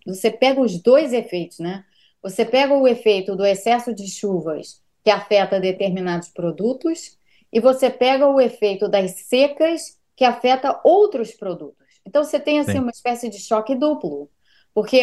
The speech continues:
Speaker 1: as mudanças climáticas, como elas alteram o ciclo hidrológico, né, o ciclo de chuvas,
Speaker 2: Uhum.
Speaker 1: lugares onde você não esperaria que tivesse tantas chuvas, vão ter mais chuvas. Lugares onde você não esperaria seca,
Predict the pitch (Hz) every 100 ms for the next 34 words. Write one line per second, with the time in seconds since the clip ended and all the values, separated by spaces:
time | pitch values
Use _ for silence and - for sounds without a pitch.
0 | 220 226 226 262 254 226 220 214 202 190
1 | 240 277 269 - 175 - 269 262 240 202
2 | 190 190 220 240 214 190 180 - 190 190
3 | 190 180 170 160 208 240 196 165 160 165
4 | 220 214 175 202 185 185 160 - - 294
5 | 113 101 123 - _ _ _ _ 226 240
6 | 226 277 320 285 254 247 220 214 214 214
7 | 202 - 214 196 190 185 185 185 185 190
8 | 180 175 - 185 180 202 202 311 311 285
9 | 262 269 269 262 254 - 151 143 135 _
10 | _ _ _ 254 247 226 262 294 247 254
11 | 226 208 214 214 208 202 - 208 190 185
12 | 180 180 - 220 220 226 262